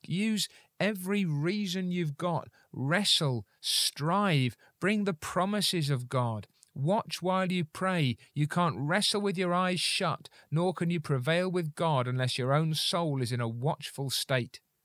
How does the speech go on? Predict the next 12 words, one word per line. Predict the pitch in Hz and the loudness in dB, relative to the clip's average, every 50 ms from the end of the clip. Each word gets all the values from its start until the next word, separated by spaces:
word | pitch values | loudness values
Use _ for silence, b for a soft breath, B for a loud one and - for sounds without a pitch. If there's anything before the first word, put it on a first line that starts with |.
| _ _ _ _ _ _ _ _ _ _ _ - - _ - | _ _ _ _ _ _ _ _ _ _ _ -20 -16 _ -4
And | 123 123 | 0 2
then, | 156 170 170 156 127 101 b b b b | 2 4 4 4 2 0 b b b b
further | _ - - 208 220 208 202 196 | _ -4 -2 -2 0 0 -2 -2
encouragements | 175 160 - - 143 139 131 127 113 120 131 120 107 123 | -2 -2 0 0 0 2 2 0 -2 -2 -4 -4 -4 -2
and | 127 123 | -2 0
exhortations. | 123 113 107 - 120 113 110 - 127 120 113 - - 110 104 104 101 - B B B B B B | -2 -2 -4 -4 -6 -6 -4 -2 -4 -2 -2 -4 -6 -8 -10 -10 -12 -14 B B B B B B
Watch | 170 - - - - | -2 -2 -2 -2 -4
for | - 208 196 - _ _ | -2 -2 -4 -4 _ _
answers | 180 202 233 240 233 - - 190 160 135 117 - - b b b b _ | -2 -2 -2 -2 -4 -4 -2 0 0 -2 -2 -4 -6 b b b b _
to | - 165 | 0 0
your | 147 131 127 127 127 117 | 2 2 2 2 0 0
prayers. | - - - 127 113 110 104 101 - - - | -2 -2 -2 -2 -2 -2 -4 -6 -8 -10 -10